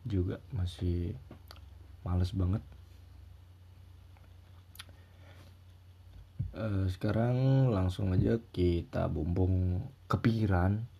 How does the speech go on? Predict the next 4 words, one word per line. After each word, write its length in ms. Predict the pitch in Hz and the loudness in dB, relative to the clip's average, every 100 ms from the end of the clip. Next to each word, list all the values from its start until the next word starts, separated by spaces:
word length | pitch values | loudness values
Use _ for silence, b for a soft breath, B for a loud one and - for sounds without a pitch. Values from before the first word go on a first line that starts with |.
| - - - - b b b b b - - - - - - - - - - - | -20 -20 -20 -20 b b b b b -20 -20 -20 -20 -20 -20 -20 -20 -20 -18 -4
eh, 160 | 123 107 | 0 2
membahas 640 | 104 101 101 107 117 113 | 2 2 4 4 2 0
sesuatu 480 | 101 104 101 95 - - 117 113 | -2 -2 -2 -2 -6 2 6 6
yang 400 | 110 98 92 92 | 6 6 4 4